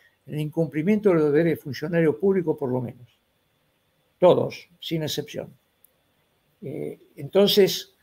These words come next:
es llamativo. Yo no creo que sea ignorancia, no creo que sea incapacidad. Creo que hay una cuestión que deriva de nuestra situación de dependencia,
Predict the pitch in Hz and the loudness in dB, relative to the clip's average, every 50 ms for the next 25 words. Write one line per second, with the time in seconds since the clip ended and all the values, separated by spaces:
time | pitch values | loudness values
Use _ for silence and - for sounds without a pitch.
0 | _ _ _ _ _ _ _ _ _ _ - 170 185 196 185 233 277 262 226 - | _ _ _ _ _ _ _ _ _ _ -4 -2 -2 0 2 2 2 2 2 0
1 | - - 269 269 226 175 151 127 - - - - 135 151 214 240 269 226 - 220 | 0 2 4 4 4 6 4 4 2 0 -2 -2 0 2 4 4 4 4 4 6
2 | - 190 269 208 - - - - - - 165 165 160 151 147 147 - - - _ | 6 8 6 6 4 2 -4 -8 -4 -2 0 2 2 2 0 -2 -6 -12 -16 _
3 | _ _ _ _ _ 160 160 165 165 175 165 165 151 147 139 131 127 - - 151 | _ _ _ _ _ -6 -4 0 2 4 6 6 6 6 4 0 -6 -8 -8 -8
4 | - - - 127 - _ _ _ _ _ _ _ _ _ _ _ _ - 131 147 | -8 -10 -12 -14 -18 _ _ _ _ _ _ _ _ _ _ _ _ -10 -8 -2
5 | 131 - 226 269 262 240 - 196 170 - - 196 180 165 - - - 226 202 196 | 2 4 8 10 10 8 8 6 0 2 2 4 4 2 2 -2 -4 -2 -2 0
6 | 196 185 175 175 170 170 175 175 - - - 180 175 156 156 - - - - _ | 0 2 4 4 4 6 4 2 2 0 -2 -2 0 0 0 0 -2 -4 -12 _
7 | _ _ _ _ _ _ _ _ _ _ _ _ _ - 147 180 196 185 - 185 | _ _ _ _ _ _ _ _ _ _ _ _ _ -2 0 0 0 2 2 2
8 | 180 185 202 214 226 214 202 175 170 170 170 - - - 196 214 240 254 262 220 | 4 6 4 4 4 2 -2 -2 -4 -4 -8 -6 -4 -2 0 2 2 0 -2 -4
9 | - _ _ _ _ _ _ _ _ - 143 143 151 156 156 185 226 247 262 254 | -10 _ _ _ _ _ _ _ _ -4 -2 0 0 0 0 0 2 4 4 4
10 | 240 202 170 156 156 151 - - 151 147 - 151 131 - 147 131 - 175 175 160 | 4 2 0 -2 -4 -6 -8 -8 -8 -8 -8 -10 -8 -8 -8 -8 -6 -6 -4 -2
11 | 151 151 135 135 135 - 143 143 156 185 233 220 165 135 123 - - - - - | -2 -2 -2 -2 -4 -4 -6 -4 0 2 2 2 2 -2 -6 -10 -10 -12 -12 -14
12 | - | -16